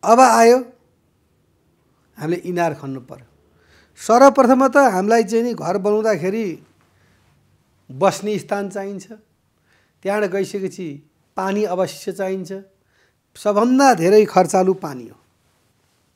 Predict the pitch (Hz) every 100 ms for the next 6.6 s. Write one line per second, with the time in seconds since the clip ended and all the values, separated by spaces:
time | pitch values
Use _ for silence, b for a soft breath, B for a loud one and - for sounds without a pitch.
0 | _ 170 170 160 165 165 165 170 160 165
1 | 170 175 175 165 147 160 156 165 151 156
2 | 156 156 151 147 147 _ _ _ _ _
3 | _ _ _ _ 123 127 123 147 147 147
4 | 139 - _ _ _ _ _ _ _ 135
5 | 139 131 160 131 139 156 151 156 156 131
6 | 135 135 143 135 131 156